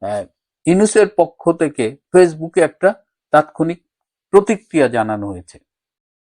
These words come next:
এই যে এই প্রতিক্রিয়াটা জানানো হয়েছে যেখানে বলা হয়েছে, আহ, যে তুলসী গ্যাবার্ডের বক্তব্য বিভ্রান্তিকর এবং ভিত্তিহীন। তার মানে তিনি বাংলাদেশের যে বিষয়গুলোর কথা বলেছেন,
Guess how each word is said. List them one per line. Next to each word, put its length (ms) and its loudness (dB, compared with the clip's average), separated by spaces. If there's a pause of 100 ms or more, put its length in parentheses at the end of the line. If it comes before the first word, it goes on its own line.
এই 120 6
যে 240 0 (360)
এই 200 -4 (120)
প্রতিক্রিয়াটা 840 0
জানানো 400 2
হয়েছে 300 -2
যেখানে 380 -2
বলা 360 2
হয়েছে, 340 -6 (600)
আহ, 300 -2
যে 400 -4 (140)
তুলসী 360 -4
গ্যাবার্ডের 600 0 (640)
বক্তব্য 920 -2 (360)
বিভ্রান্তিকর 1080 -2 (100)
এবং 420 -6
ভিত্তিহীন। 540 -6
তার 180 2
মানে 200 0
তিনি 460 -4
বাংলাদেশের 800 -2
যে 100 -2
বিষয়গুলোর 600 -4
কথা 220 -4
বলেছেন, 400 -8